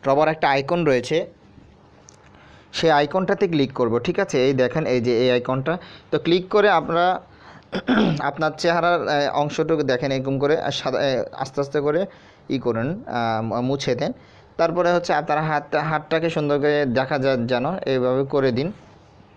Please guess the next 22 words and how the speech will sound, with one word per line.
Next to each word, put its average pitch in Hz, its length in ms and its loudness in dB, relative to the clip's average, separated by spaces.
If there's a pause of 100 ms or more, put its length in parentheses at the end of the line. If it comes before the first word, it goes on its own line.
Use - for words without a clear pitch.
(720)
ঠিক 170 140 0
আছে? 196 280 -2 (1080)
<clears throat> - 840 -4
তো 156 80 2
এইরকম 208 480 2
করে 190 160 2
আপনি 165 260 0
চাইলে 170 260 4
আপনার 170 280 0
সম-, 160 400 0
গায়ের 147 300 2
সমস্ত 147 480 -2
কিছু 160 320 -4
চেঞ্জ 135 260 -2
করতে 123 280 -4
পারেন, 123 260 -2
এই 123 120 -2
যে 123 140 -2
এইভাবে 123 340 0
চেঞ্জ 120 280 -6
করতে 120 280 -6
পারেন। 120 260 -2